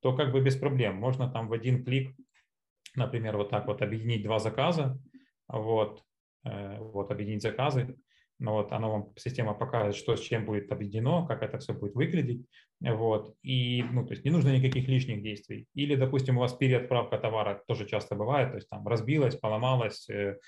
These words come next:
мы хотим клиенту повторно отправить. Вот кнопка «Создать копию заказа».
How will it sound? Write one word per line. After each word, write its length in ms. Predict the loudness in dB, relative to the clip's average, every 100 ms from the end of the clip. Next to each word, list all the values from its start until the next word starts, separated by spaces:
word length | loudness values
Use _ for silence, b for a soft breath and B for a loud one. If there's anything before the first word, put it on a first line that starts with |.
| B B
мы 120 | 0
хотим 260 | 0 0 0
клиенту 360 | 0 -2 -2 -2
повторно 400 | -4 0 0 0
отправить. 440 | -2 -2 -2 -4 -12 _ _ -4
Вот 180 | -4 0
кнопка 340 | 0 0 -2
«Создать 360 | -2 2 0 2
копию 320 | 0 0 -2
заказа». 520 | -2 -2 -2 -4 -8